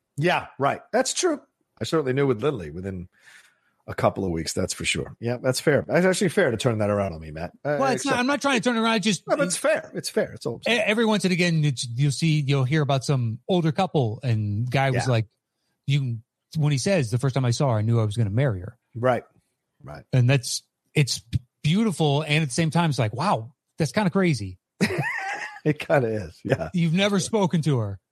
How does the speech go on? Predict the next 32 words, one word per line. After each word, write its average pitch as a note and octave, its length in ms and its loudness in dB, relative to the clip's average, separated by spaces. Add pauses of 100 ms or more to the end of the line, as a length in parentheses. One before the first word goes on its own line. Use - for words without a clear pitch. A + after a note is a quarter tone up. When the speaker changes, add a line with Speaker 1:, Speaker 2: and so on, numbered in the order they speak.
(220)
Speaker 2:
You D#3 120 0
don't F#3 160 4
know E3+ 120 4
what F3 320 0
she's F3+ 200 0
like F3 260 2
personality-wise, C3+ 920 2
just B2 280 -2
based C#3 360 0
on B2+ 300 0
across. C#3 340 -2 (240)
But B3+ 180 2
if G#3+ 120 2
it's G#3 180 2
kismet G#3 540 0
and D#3 100 0
it's D3 120 -4
meant F#3+ 180 2
to D3 60 -12
be, G#3+ 280 0
then E3 160 0
perhaps F#3 300 0
that's F#3+ 200 -2
what F#3 160 0
the, F3 240 0
you F3 120 0
know, D#3 200 2
just D3+ 220 0 (160)
boom, B2 400 0
I A#2 100 -2
knew. C3 380 0 (300)
Speaker 1:
Yep. G#2 200 -6